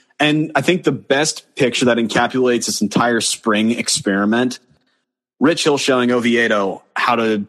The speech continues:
throw, how to perfect his curveball. I think that right there, it, it, it put into picture and, you know, just put into an image that, you know, this is what Ben Cherington wanted this offseason. He wanted to plug and play, wanted to bring some guys in that'll lead, and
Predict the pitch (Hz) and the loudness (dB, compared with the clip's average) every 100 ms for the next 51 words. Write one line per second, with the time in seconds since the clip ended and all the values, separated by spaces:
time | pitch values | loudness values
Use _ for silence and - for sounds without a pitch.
0 | - 120 123 120 - 110 110 - 104 107 | -2 0 0 -2 -2 0 0 0 -2 0
1 | 101 - 87 - 120 139 131 117 110 120 | 0 -2 -2 -2 -2 0 0 0 0 0
2 | 120 117 107 113 107 113 127 - _ _ | 0 0 0 0 0 2 0 -4 _ _
3 | _ _ _ _ 143 170 170 - 175 - | _ _ _ _ 0 0 -2 0 -2 0
4 | - 233 - 185 151 165 156 143 127 120 | -2 0 0 -2 0 2 2 2 2 -2
5 | - _ _ _ - 147 147 - 120 110 | -8 _ _ _ -2 -2 0 -2 0 2
6 | 104 104 104 117 110 110 - 156 139 - | 0 0 0 0 0 -2 0 0 0 0
7 | 120 117 - 131 120 101 - - - - | 0 0 0 0 0 -2 -6 -10 -20 -20
8 | _ 104 98 120 120 110 - - _ _ | _ -6 -2 0 0 -2 -4 -6 _ _
9 | _ _ _ - 117 113 147 160 156 151 | _ _ _ 0 2 2 0 0 0 0
10 | 135 123 123 120 - 107 110 107 - 104 | -2 0 0 0 0 2 2 0 0 0
11 | 98 95 90 92 101 120 127 123 120 113 | 0 -4 -6 -6 -2 -2 -2 -2 0 0
12 | 104 110 104 101 117 110 117 113 110 104 | -2 0 0 0 0 0 0 0 0 0
13 | 104 104 104 98 98 92 95 | 0 0 0 0 0 0 0